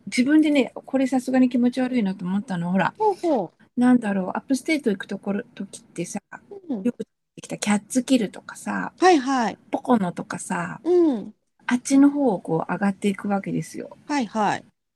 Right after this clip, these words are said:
Speaker 1: 近所ね、横あたりを。
Speaker 2: うんうん。
Speaker 1: 私さ、今回さ、もうなんか魂抜けたぐらい脱力していきね。
Speaker 2: うん。ほう。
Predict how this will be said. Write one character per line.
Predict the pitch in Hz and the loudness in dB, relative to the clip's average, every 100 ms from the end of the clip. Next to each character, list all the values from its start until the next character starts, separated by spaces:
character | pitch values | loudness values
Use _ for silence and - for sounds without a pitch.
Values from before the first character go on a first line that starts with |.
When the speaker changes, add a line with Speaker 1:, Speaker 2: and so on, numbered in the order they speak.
| 160 170 - _ - | 0 0 -2 _ 0
Speaker 1:
近 | - 220 | 6 6
所 | 170 143 | 6 2
ね、 | 160 | 0
横 | 170 165 - | 0 0 0
あ | 180 | -2
た | - 160 | 0 -2
り | 160 | -2
を。 | 160 - - | -4 -6 0
Speaker 2:
う | |
ん | 302 254 | 2 2
う | - 247 233 196 | 0 -2 -2 -4
ん。 | - _ _ | -12 _ _
Speaker 1:
私 | 214 - | -4 -2
さ、 | 196 190 | -4 -4
今 | - 285 285 | 2 4 4
回 | - 220 196 175 | 2 0 0 -2
さ、 | - 196 190 180 - _ _ - | -4 -2 -2 -2 -8 _ _ -4
も | 208 | 2
う | 220 | 4
な | 226 | 4
ん | |
か | 208 | 0
魂 | - 359 359 - 226 196 | -4 -6 -6 -2 2 4
抜 | 175 180 | 2 2
け | 254 | 2
た | 269 262 | 4 2
ぐ | 262 | 2
ら | 226 | 2
い | 202 | 0
脱 | 175 165 180 | -4 -4 -4
力 | 185 - 190 | -4 -4 -8
し | - | -4
て | 185 | -4
い | 170 | -4
き | - 185 | -6 -6
ね。 | 190 208 277 _ _ _ - | -2 -2 -4 _ _ _ 2
Speaker 2:
う | |
ん。 | 359 | 4
ほ | 339 | 6
う。 | 220 | 2